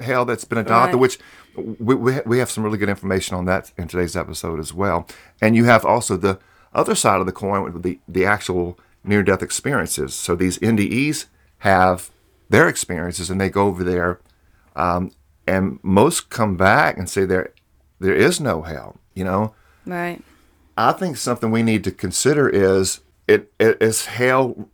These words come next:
Speaker 1: real, or is it just that experience of, in other words, when these people have these experiences, did they actually go to an actual place?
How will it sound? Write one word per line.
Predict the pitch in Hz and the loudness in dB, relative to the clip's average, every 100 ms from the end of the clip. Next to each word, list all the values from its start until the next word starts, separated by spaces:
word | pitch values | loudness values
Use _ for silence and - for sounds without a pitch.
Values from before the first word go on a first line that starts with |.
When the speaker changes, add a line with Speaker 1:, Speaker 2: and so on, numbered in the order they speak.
| _ - | _ -12
Speaker 1:
real, | 95 107 107 123 143 | 0 4 6 4 2
or | - 107 | 2 2
is | 98 | 2
it | 98 | -2
just | - 104 - | -6 -8 -2
that | 101 | -2
experience | 98 - - 113 143 117 98 | -2 -6 -4 0 0 -2 -4
of, | 90 | -4
in | 101 | 0
other | 113 117 | 2 4
words, | 107 - | 2 0
when | - 104 | -4 0
these | 104 151 | 0 0
people | - 143 120 | -4 -6 -2
have | 120 113 | 2 2
these | 104 92 | 2 -2
experiences, | 85 - 127 135 131 82 - - 76 | -6 -2 0 0 0 -4 -8 -10 -8
did | 90 85 | -4 0
they | 98 | 2
actually | 98 113 - 92 | 4 2 0 -6
go | 87 82 110 120 | -4 2 2 2
to | - 104 | -2 -4
an | 90 | 0
actual | 101 101 - 90 90 | 0 -2 -4 -8 -8
place? | - 101 92 87 131 180 - | -8 -4 -2 -2 -4 -6 -10